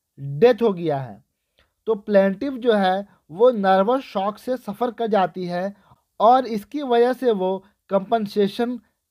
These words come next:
क्लेम करती है डिफेंडेंट के against में।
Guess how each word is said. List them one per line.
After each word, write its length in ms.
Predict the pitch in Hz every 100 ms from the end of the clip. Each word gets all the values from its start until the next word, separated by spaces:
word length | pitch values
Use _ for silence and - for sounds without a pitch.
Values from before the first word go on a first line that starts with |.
| _
क्लेम 340 | 202 214 240 226
करती 420 | 202 185 - 202
है 100 | 226
डिफेंडेंट 600 | 202 185 185 175 185 196
के 100 | 190 202
against 360 | 165 151 151 139
में। 200 | 120 101